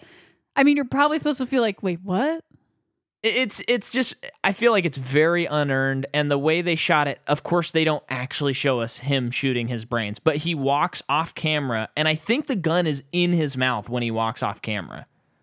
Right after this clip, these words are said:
Speaker 2: And then there's a gunshot, and then she feels his he-, his brain. It's like, so I guess we're supposed to believe that he takes the body,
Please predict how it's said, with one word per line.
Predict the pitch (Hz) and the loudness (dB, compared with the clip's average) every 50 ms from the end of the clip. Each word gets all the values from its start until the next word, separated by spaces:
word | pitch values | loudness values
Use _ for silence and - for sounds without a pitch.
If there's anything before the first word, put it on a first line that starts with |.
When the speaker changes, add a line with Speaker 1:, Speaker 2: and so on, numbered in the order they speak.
| _ _ _ _ _ _ _ _ _ _ _ _ _ _ _ _ - | _ _ _ _ _ _ _ _ _ _ _ _ _ _ _ _ -4
Speaker 2:
And | 147 156 160 | -2 0 0
then | 165 160 | 0 0
there's | 151 147 131 | 0 0 0
a | 131 | 0
gunshot, | 110 135 135 123 117 - 104 76 76 - _ _ _ _ _ - | 0 0 -2 -2 -4 -8 -8 -8 -10 -12 _ _ _ _ _ 0
and | 147 156 156 | 2 2 2
then | 156 | 2
she | 151 - - 143 | 0 0 -2 -2
feels | 139 - 151 151 147 135 - | -2 2 2 2 2 2 0
his | - 127 120 | -4 -6 -4
he-, | 135 127 113 - | -2 -4 -4 -2
his | - 123 127 123 117 120 | -4 -4 -4 -4 -4 -4
brain. | 135 131 127 120 110 107 - | -2 -2 0 0 -2 -2 -4
It's | 139 139 - | -4 0 0
like, | 160 139 123 - | 0 0 0 -2
so | - 175 160 151 139 123 - _ - - - | 0 0 2 2 0 -2 -4 _ -18 -8 -2
I | - 120 202 | 0 0 2
guess | 185 226 233 - | 2 2 0 0
we're | 240 240 | 0 -2
supposed | 220 - 220 214 - | 0 0 0 0 0
to | 208 | -2
believe | 196 165 170 175 185 180 165 160 | -2 0 0 0 0 -2 0 -2
that | 156 135 | -2 -4
he | 160 147 180 165 | -2 -4 -4 -4
takes | 160 - - - 170 165 165 156 156 - - - - - - - _ _ _ _ _ _ _ _ _ _ _ _ - | -4 -6 -4 -2 0 0 0 0 -4 -6 -6 -6 -8 -10 -12 -18 _ _ _ _ _ _ _ _ _ _ _ _ -12
the | 151 147 147 | -4 -4 -2
body, | 131 139 147 156 151 143 123 107 98 101 107 - | 0 2 2 2 2 2 0 -2 -4 -6 -6 -8